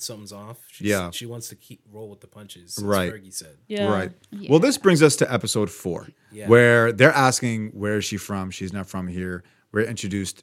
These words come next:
Speaker 2: to Geraldine. We follow Geraldine.
Speaker 1: Yeah.
Speaker 2: And
Speaker 1: So she,
Speaker 2: Yeah.
Speaker 1: she's reformed
Speaker 2: Yeah.
Speaker 1: because of the events of Avengers
Speaker 2: The
Speaker 1: Endgame.
Speaker 2: snap.
Speaker 1: Yeah. Hulk uses the
Speaker 2: Mm-hmm.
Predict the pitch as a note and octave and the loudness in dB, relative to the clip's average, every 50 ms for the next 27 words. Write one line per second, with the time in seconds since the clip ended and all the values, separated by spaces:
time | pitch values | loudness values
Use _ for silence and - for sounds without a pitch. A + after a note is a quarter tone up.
0 | _ - - - G#2+ G2+ F#2+ F#2 F#2 F2+ D#2+ F2 F#2 F2+ F2 E2 F#2 F2+ F#2+ G#2 | _ -14 -8 -4 -4 -2 -2 -2 -4 -6 -6 -6 -6 -6 -6 -8 -8 -8 -8 -8
1 | G2+ - - C3+ B2+ B2+ C3 B2+ A#2 G#2+ G#2 G2+ G2 F#2+ F#2 - - G#2+ G2 F#2 | -10 -2 4 6 8 8 8 8 6 4 2 0 -2 -6 -10 -10 -8 -6 -6 -6
2 | F#2 F2+ F2 E2+ G#2 G2+ F#2+ F2 E2 E2 G#2 G#2 G2+ G2 F#2 F#2 F#2+ _ - A#2+ | -6 -8 -6 -6 -4 -4 -4 -6 -8 -12 -16 -18 -18 -18 -20 -20 -16 _ -2 0
3 | A#2+ A#2+ A#2 A2+ A2 A2 A#2 A2+ G#2+ - - - C3+ C#3 C#3+ C#3 C3+ B2+ A#2 - | 2 2 2 2 0 -2 -4 -6 -6 -6 -6 -6 -4 -4 -4 -4 -6 -8 -10 -14
4 | _ _ _ _ _ _ _ - G#2+ F#2+ - - C#3+ D3 B2 G2+ G#2+ G#2+ A#2+ B2 | _ _ _ _ _ _ _ -6 -2 -2 -2 -2 -2 -4 -4 -6 -10 -10 -10 -10
5 | A#2+ A#2 - - A#2+ B2 A#2+ A2+ G#2+ G2 F#2+ F#2+ - _ G#2+ A2 A#2 G#2+ F#2+ E2+ | -10 -10 -12 -10 -10 -8 -8 -10 -10 -12 -16 -18 -14 _ 2 2 4 4 2 -2
6 | E2 - _ _ _ _ - A2+ - - B2+ A2+ G#2+ G2+ A2 A2 G#2+ G#2 G#2 G2+ | -6 -10 _ _ _ _ -16 -16 -10 -8 -8 -6 -6 -8 -10 -10 -12 -12 -14 -16
7 | G2 G2 - - - - _ _ _ A2 A2+ G#2+ A#2 A2+ G#2+ F#2+ G#2+ A2+ A2 G#2 | -18 -18 -20 -20 -20 -20 _ _ _ -20 -20 -16 -14 -14 -14 -14 -16 -14 -14 -14
8 | - A2+ F#2+ G2 F#2 G2+ G#2+ G#2 G2 G2+ G2+ G2 G#2 A2+ A#2 A2 A2 G#2 G2 F2+ | -14 -14 -16 -18 -18 -16 -16 -16 -16 -14 -10 -8 -6 -6 -4 -4 -2 -2 -2 -2
9 | F2 - _ _ _ _ _ _ _ _ _ G2+ G#2+ A2 G#2+ G2+ F#2+ F2+ F2+ _ | -4 -8 _ _ _ _ _ _ _ _ _ -16 -16 -14 -14 -14 -16 -20 -20 _
10 | _ _ _ - - _ C3+ C3 C3 B2+ - - _ A2+ A2+ A#2+ A#2 G#2+ A2 G2+ | _ _ _ -20 -12 _ -4 -4 -4 -4 -6 -14 _ -18 -14 -12 -12 -12 -10 -10
11 | - - A#2 A2 A2 G#2+ G#2 G#2 - _ A#2 A2+ A2 B2 C3 D3 | -12 -12 -12 -16 -16 -16 -18 -20 -16 _ -8 -4 -4 -2 -2 -2